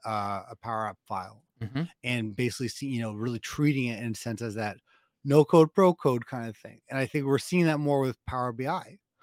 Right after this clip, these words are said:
Speaker 2: Yes.
Speaker 1: Well, now with Power Apps, I can actually change the,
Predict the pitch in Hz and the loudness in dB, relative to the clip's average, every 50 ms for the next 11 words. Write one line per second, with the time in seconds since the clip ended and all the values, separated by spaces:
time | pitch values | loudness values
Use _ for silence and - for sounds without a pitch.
0 | _ _ - - 85 76 - - - - 151 165 170 180 170 156 143 - - 170 | _ _ -6 -6 -6 -6 -6 -10 -8 -2 0 4 4 6 6 4 4 2 2 4
1 | 208 254 247 190 165 - - - 175 196 - 226 208 185 - - 180 - - - | 6 8 8 8 6 2 -2 -2 -2 -2 0 0 -2 -2 -2 -2 -4 -4 -4 -4
2 | 160 156 156 143 127 - - _ _ _ _ - 135 135 131 131 | -2 -2 -2 -2 -6 -10 -18 _ _ _ _ -12 -10 -8 -8 -8